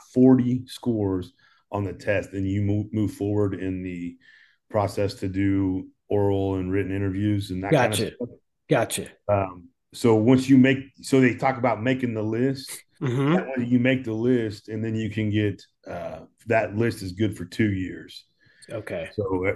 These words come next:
Speaker 1: you know, then you can be on that list, and, and they, they don't necessarily go down top to bottom, or they, they don't go down top to bottom.
Speaker 2: Okay.
Speaker 1: Uh, they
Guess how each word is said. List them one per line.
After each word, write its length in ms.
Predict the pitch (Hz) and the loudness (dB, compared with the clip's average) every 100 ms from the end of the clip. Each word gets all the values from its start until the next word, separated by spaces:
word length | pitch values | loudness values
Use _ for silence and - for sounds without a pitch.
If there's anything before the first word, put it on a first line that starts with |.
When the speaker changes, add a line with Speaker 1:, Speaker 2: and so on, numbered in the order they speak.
| - | -4
Speaker 1:
you 140 | 101 | -4
know, 140 | 95 | -2
then 180 | 95 95 | -2 -2
you 100 | 107 | -2
can 160 | 104 104 | -2 0
be 140 | 107 | 2
on 160 | 110 107 | 2 2
that 180 | 101 101 | 2 2
list, 380 | 104 107 - 104 | 2 0 -2 -4
and, 120 | 107 | 0
and 280 | 120 123 123 | 4 6 6
they, 60 | |
they 200 | 117 131 | 6 4
don't 220 | 175 165 | 6 4
necessarily 500 | 151 151 127 143 151 | 2 0 0 0 0
go 180 | 131 139 | 2 2
down 380 | 131 131 120 95 | 2 0 -4 -6
top 220 | - 113 - | -4 -6 -4
to 60 | |
bottom, 400 | 101 101 92 - - _ | -2 0 0 -6 -18 _
or 100 | 110 | -4
they, 180 | 110 107 - 127 | -2 -2 -2 2
they 140 | 131 123 | 4 6
don't 260 | 90 95 | 4 2
go 120 | 95 | -4
down 200 | 90 82 | -6 -10
top 220 | - 101 - | -4 -4 -4
to 60 | |
bottom. 360 | 87 87 82 - _ - - - | -2 -2 -2 -10 _ -20 -20 -6
Speaker 2:
Okay. 480 | 113 139 196 117 127 | 0 2 2 2 2
Speaker 1:
Uh, 40 | |
they 100 | 240 | 0